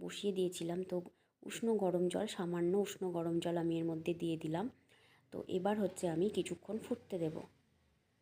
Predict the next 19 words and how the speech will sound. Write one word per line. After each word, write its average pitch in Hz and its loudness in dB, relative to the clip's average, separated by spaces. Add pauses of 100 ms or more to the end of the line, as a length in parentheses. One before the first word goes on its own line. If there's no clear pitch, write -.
(1600)
ভালো 185 0
মতো 190 2
ফুটে 202 -2
গেছে, 185 0 (280)
ভেজে 175 4
রাখা 180 2
মাছগুলো 175 0
আমি 170 0
দিয়ে 180 4
দেব। 156 0 (1040)
ভেজে 190 -2
রাখা 214 2
মাছগুলো 196 2
দেওয়ার 175 4
পর 165 0
ভালোভাবে 185 2
মাছগুলো 165 0
নাড়িয়ে 165 2
নেব 160 2